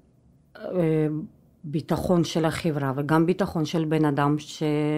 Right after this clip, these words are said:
שמגיע לעבודה. ואם הוא מרגיש, אה,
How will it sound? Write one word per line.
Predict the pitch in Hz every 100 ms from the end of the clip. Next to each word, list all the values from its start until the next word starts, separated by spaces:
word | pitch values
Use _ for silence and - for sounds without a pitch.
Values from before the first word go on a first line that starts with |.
| 151 -
שמגיע | 165 - 165 156 156 156 156 175 180
לעבודה. | 185 185 202 214 - _ _ _ _ _ _ 143
ואם | 139 135 139 131 - - 156 151 - 165 170
הוא | 190
מרגיש, | 180 165 151 175 - -
אה, | -